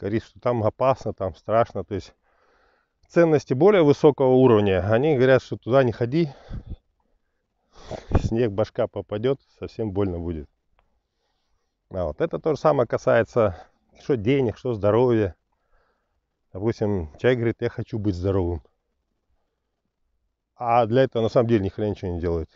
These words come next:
Или родственник какой-то пытается помочь спасти кого-то, но делает шаг вперед, два шага назад.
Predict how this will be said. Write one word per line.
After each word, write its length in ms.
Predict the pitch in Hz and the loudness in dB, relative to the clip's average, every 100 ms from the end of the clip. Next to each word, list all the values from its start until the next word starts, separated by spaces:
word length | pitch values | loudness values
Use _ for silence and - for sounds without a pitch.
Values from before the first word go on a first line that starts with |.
| - | -14
Или 160 | 110 117 | -6 0
родственник 440 | 113 127 - 101 | 2 0 -2 -8
какой-то 360 | - - 104 92 | -8 -8 -8 -6
пытается 440 | 101 - 104 - | -8 -4 -4 -4
помочь 460 | - 104 104 95 - - _ _ _ _ _ _ _ _ | -10 -6 -4 -4 -8 -20 _ _ _ _ _ _ _ _
спасти 380 | - 110 - | -8 -8 -6
кого-то, 520 | 160 143 135 - 107 95 _ _ _ _ _ _ _ _ _ _ _ - | -4 0 0 0 -6 -8 _ _ _ _ _ _ _ _ _ _ _ -6
но 500 | 113 127 127 113 101 | 0 2 4 2 0
делает 360 | 107 127 113 | 0 2 2
шаг 200 | - 120 | 0 -2
вперед, 320 | - 123 139 117 | -2 -4 -2 -2
два 140 | 101 | -2
шага 280 | - 113 98 | 0 0 2
назад. 320 | 95 90 85 | 0 0 -2